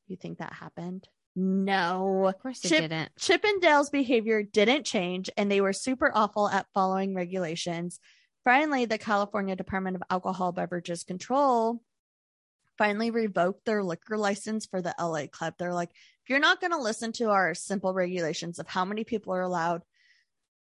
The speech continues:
Speaker 1: in your club at a time, you don't, you don't get to sell alcohol anymore."
Speaker 2: Yeah, that's what
Speaker 1: Period.
Speaker 2: happens.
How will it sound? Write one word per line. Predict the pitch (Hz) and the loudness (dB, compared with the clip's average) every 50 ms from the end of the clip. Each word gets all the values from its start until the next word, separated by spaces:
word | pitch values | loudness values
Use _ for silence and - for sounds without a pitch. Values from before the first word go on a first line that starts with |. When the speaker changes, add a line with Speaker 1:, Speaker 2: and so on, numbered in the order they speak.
| _ _ _ _ _ _ _ | _ _ _ _ _ _ _
Speaker 1:
in | 190 190 196 | -4 -2 0
your | 214 233 - | 0 0 0
club | - - 220 175 151 131 185 - - - | 2 2 2 4 4 2 0 -4 -6 -2
at | - 190 196 | -2 -2 -2
a | 233 | -4
time, | - - - 180 175 160 151 165 190 202 - _ _ _ _ _ _ _ | -6 -4 -2 -2 -2 -2 -2 -4 -8 -12 -14 _ _ _ _ _ _ _
you | 208 196 190 | -6 -4 -2
don't, | 185 185 131 - - _ _ _ _ _ _ | -2 -2 -2 -4 -10 _ _ _ _ _ _
you | 196 196 190 | -8 -4 -4
don't | 185 185 | -4 -4
get | 180 175 | -4 -6
to | 180 | -6
sell | 180 - 190 - | -4 -2 -2 0
alcohol | - 311 - 240 202 180 170 | 0 -2 -2 -6 -6 -6 -6
anymore." | 170 165 135 127 101 95 165 185 - _ _ _ _ _ _ _ _ _ _ _ - - _ _ _ _ _ _ | -6 -6 -8 -8 -10 -10 -12 -14 -16 _ _ _ _ _ _ _ _ _ _ _ -20 -20 _ _ _ _ _ _
Speaker 2:
Yeah, | - 170 185 247 285 - _ _ _ - | -4 -2 0 0 0 -2 _ _ _ -10
that's | 170 180 - | -8 -2 2
what | 233 | 4
Speaker 1:
Period. | 247 240 277 285 | 6 6 6 4
Speaker 2:
happens. | 269 220 202 - - - | 2 0 -2 -6 -12 -16